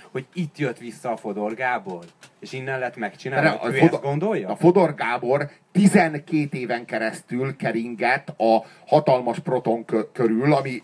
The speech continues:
Speaker 2: egy ideig Hongyula volt, később Megye-, jó, Megyessit ne nevezzük hatalmas protonnak,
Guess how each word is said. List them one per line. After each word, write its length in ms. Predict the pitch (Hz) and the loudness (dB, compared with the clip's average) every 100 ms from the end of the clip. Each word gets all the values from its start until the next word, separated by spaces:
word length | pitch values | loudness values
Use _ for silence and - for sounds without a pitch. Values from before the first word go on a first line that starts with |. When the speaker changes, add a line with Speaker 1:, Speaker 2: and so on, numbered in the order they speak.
| _ | _
Speaker 2:
egy 180 | 110 117 | -10 -6
ideig 260 | 104 90 - | -6 -6 -6
Hongyula 540 | 139 147 147 139 131 | 2 2 6 6 8
volt, 500 | 123 127 131 127 120 - - | 8 8 10 8 4 -6 -16
később 380 | - 123 - 82 | -8 -6 -6 -6
Megye-, 460 | 104 127 120 - - | -4 -4 -2 -2 -2
jó, 120 | - 175 | -4 -4
Megyessit 400 | 170 - - - | -6 -10 -10 -10
ne 80 | 92 | -8
nevezzük 360 | 90 85 82 90 | -6 -6 -8 -8
hatalmas 380 | 90 87 82 | -6 -6 -8
protonnak, 560 | - 92 107 120 147 | -8 -4 -2 2 2